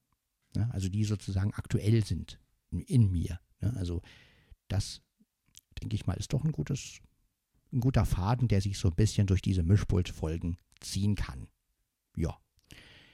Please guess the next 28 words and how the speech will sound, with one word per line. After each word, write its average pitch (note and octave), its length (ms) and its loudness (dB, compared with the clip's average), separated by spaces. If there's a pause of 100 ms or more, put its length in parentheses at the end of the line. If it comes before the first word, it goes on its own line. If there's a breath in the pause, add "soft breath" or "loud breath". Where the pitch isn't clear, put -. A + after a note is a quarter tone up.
(240 loud breath)
Dann B2+ 220 2
hören C3 160 6
wir B2 100 2
uns, A#2+ 180 -4
wie G#2+ 80 0
gesagt, F#2 340 -4
in G2 60 -2
der F2+ 100 -4
Folge F2 300 -2
sechshundertvierundsiebzig - 1000 -4
wieder. A#2+ 200 2
Macht's E2 260 -2
gut F#3 380 2
und D#3+ 240 4 (420)
ja, F2 180 -2 (280)
ich - 160 0
hoffe, G#2 160 2
dass G#2+ 160 -2
diese B2 180 2
Folge A2+ 320 2
euch G#2+ 160 -4
mal G#2 80 2
vielleicht G2 300 -2
ein - 20 -2
bisschen F2+ 220 -2
was F2 180 -2
gegeben A#2+ 380 -2
hat. D3 180 -2